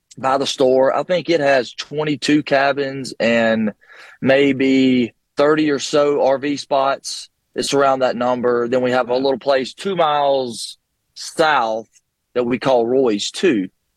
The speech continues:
and it's gonna have fifteen cabins and I believe it's fifteen R V spots. Then you go down into Glen Island,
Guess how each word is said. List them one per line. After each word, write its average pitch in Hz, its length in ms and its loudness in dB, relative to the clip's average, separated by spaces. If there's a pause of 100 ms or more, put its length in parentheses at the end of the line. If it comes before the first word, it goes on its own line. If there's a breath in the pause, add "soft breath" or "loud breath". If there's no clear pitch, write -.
(120)
and 120 200 2
it's 143 180 -2
gonna 131 220 0
have 120 360 -2
fifteen 131 680 -2
cabins 117 840 -2 (100)
and 107 600 0 (140)
I 107 180 2
believe 127 460 0
it's - 160 -12
fifteen 135 500 -2
R 107 220 2
V 139 160 -2
spots. - 640 -2 (180)
Then 143 160 -2
you 135 60 0
go 135 160 4
down 131 260 2
into 113 200 -4
Glen 120 280 -2
Island, 117 560 -4